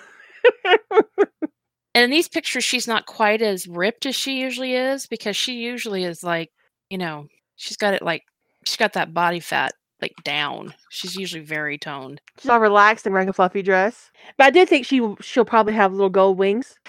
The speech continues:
Speaker 1: So one of the things that you would do in a situation like this with this generic profile that I gave you guys,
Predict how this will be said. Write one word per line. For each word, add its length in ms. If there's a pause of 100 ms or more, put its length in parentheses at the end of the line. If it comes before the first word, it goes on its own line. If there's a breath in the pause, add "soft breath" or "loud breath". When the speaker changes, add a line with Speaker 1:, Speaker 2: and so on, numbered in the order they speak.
(120)
Speaker 1:
So 240
one 200
of 60
the 100
things 320
that 220 (100)
you 140
would 140
do 380
in 100
a 60
situation 440
like 200
this 200
with 80
this 220
generic 420
profile 500
that 180
I 120
gave 300
you 80
guys, 320